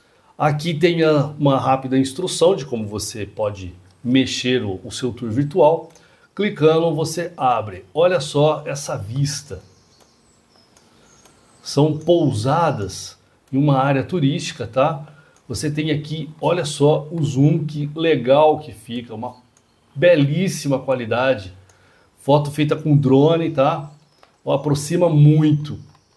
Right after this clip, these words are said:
muito legal mesmo. E aqui, ó, você pode vir pela setinha, tá? Fazer,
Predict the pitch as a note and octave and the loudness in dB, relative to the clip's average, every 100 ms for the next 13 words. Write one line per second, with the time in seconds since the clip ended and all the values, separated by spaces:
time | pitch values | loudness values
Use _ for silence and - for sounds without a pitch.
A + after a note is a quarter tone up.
0 | _ C3+ C3 D3 E3+ D3+ C3 C3+ B2 A2 | _ -6 0 0 0 0 4 6 4 2
1 | C3+ C#3+ - _ _ _ _ _ _ - | -2 -4 -8 _ _ _ _ _ _ -2
2 | D#3 D#3+ D#3 D#3+ G3 B2+ G2 - _ _ | 0 0 -2 0 4 4 2 -8 _ _
3 | D3+ D3 D3 A#2+ B2 A#2 A#2 - B2+ - | -10 -4 -2 -2 -4 -6 -6 -6 -8 -8
4 | - C3 F#3+ F3 D3 C3 C#3+ D3 _ _ | -4 0 0 -2 -2 -2 -2 -6 _ _
5 | A#2+ A2 A2+ G#2 | -8 -4 -2 -4